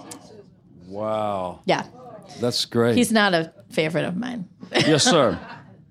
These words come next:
Speaker 1: The question is, do we, w-, I guess, do we have the right, or do we, would we say, would we disagree with a casting choice? Most of the time when I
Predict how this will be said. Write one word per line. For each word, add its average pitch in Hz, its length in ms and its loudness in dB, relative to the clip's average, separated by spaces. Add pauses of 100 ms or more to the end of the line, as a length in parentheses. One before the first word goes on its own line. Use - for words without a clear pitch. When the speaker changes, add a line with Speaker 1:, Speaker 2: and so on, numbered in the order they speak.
(240)
Speaker 1:
The - 60 -2
question 165 400 4
is, 131 200 4
do 127 100 4
we, 131 360 4 (320)
w-, 113 360 -4 (120)
I 127 120 2
guess, 131 220 0
do 135 120 4
we 127 120 6
have 120 200 4
the 104 100 2
right, 123 340 2
or 107 220 0
do 117 160 0
we, 120 180 2
would 120 200 0
we 120 100 4
say, 123 500 2 (300)
would 135 100 2
we 123 100 4
disagree 127 460 2
with 117 140 2
a 107 80 2
casting 120 520 -2
choice? 92 540 -4 (580)
Most 135 640 4
of 147 140 4
the - 60 -4
time 131 600 4
when 113 160 4
I 120 540 2